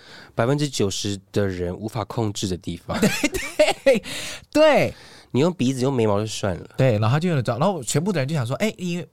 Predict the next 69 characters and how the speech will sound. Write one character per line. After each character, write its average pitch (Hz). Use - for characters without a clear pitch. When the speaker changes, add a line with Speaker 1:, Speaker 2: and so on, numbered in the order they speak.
Speaker 2:
因 196
为 196
以 120
前 110
大 139
一 139
训 131
练 123
就 113
是 107
身 113
体 -
开 98
发， 95
所 92
以 -
我 -
们 92
身 117
体 98
就 98
开 110
始 95
这 95
边 98
想 -
办 107
法 92
用 98
左 104
耳 98
在 107
那 107
边 107
这 -
样， 104
就 131
身 143
体 110
就 120
变 123
得 101
很 90
扭 95
曲， -
想 95
用 110
左 95
耳 90
微 80
笑 85
这 90
样 76
子。” -
然 104
后 117
他 -
就 123
说 120
：“你 160
们 175
都 233
被 233
身 226
体 170
局 165
限 208
住 214
了。” 131